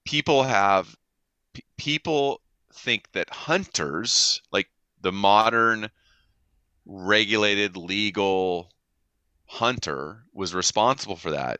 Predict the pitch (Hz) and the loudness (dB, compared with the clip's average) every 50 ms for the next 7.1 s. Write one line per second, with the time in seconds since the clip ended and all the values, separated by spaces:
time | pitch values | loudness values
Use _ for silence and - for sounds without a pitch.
0 | _ _ 90 95 92 90 - - 98 95 95 101 104 110 107 - 92 101 104 110 | _ _ -2 -2 -2 -2 -2 -2 -2 2 2 4 4 4 2 0 -2 0 2 2
1 | 120 127 127 113 95 95 85 - _ 85 92 92 - - 95 90 85 - _ - | 4 4 4 4 2 0 -2 0 _ 0 0 0 0 -2 -4 -4 -4 -8 _ -20
2 | - - - - _ _ 98 95 98 101 110 117 120 113 110 101 95 92 95 104 | -20 -20 -20 -20 _ _ -2 2 4 6 6 6 6 4 2 2 2 2 2 2
3 | 101 104 98 95 90 85 85 - - 110 120 135 127 - 80 76 71 76 82 101 | 2 2 2 2 2 2 -2 -2 0 -2 -2 0 -2 -6 -8 -8 -12 -14 -16 -18
4 | 98 - 90 90 90 87 85 82 76 - _ _ _ _ _ _ _ _ - 87 | -14 -4 0 2 4 4 4 2 0 -4 _ _ _ _ _ _ _ _ -2 -2
5 | 98 98 95 92 90 80 82 82 85 85 87 95 104 107 101 85 78 78 80 - | 0 0 0 -2 -2 -2 -4 -6 -6 -6 -4 -2 0 0 -2 -2 -4 -4 -6 -6
6 | - - - 82 82 - _ - - 117 127 143 151 104 82 69 65 64 64 71 | -4 -4 -4 -4 -4 -4 _ -4 2 4 4 4 4 4 0 -2 -2 -6 -10 -12
7 | 80 92 | -12 -14